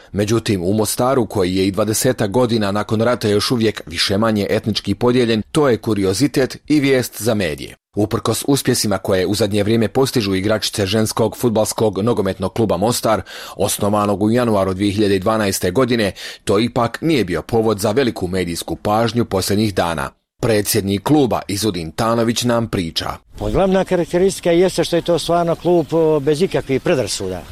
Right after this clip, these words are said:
Speaker 2: Dakle, bez ikakvih etničkih, nacionalnih, vjerskih, bilo kakvih predrasuda. To je klub djevojaka koje vole nogomet, vole fudbal, žele da igraju, žele da se druže, međusobno uvažavaju,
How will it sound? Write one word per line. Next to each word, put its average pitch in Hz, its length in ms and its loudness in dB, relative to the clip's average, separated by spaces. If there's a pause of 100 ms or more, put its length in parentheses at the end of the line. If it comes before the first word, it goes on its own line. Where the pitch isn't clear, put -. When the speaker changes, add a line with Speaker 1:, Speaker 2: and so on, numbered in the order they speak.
Speaker 2:
Dakle, 107 400 -2
bez 123 280 0
ikakvih 143 540 2
etničkih, 135 460 -4
nacionalnih, 131 540 0
vjerskih, 131 360 0
bilo 160 220 2
kakvih 127 380 -2
predrasuda. 139 520 0
To 160 140 0
je 151 100 2
klub 156 300 0 (200)
djevojaka 147 540 2
koje 139 240 0
vole 143 240 2
nogomet, 139 440 -2
vole 135 260 0
fudbal, 131 440 -2 (240)
žele 151 340 2
da 127 60 0
igraju, 139 280 2
žele 135 280 0
da 120 100 -2
se 120 140 -4
druže, 123 440 0 (260)
međusobno 127 480 0
uvažavaju, 123 560 2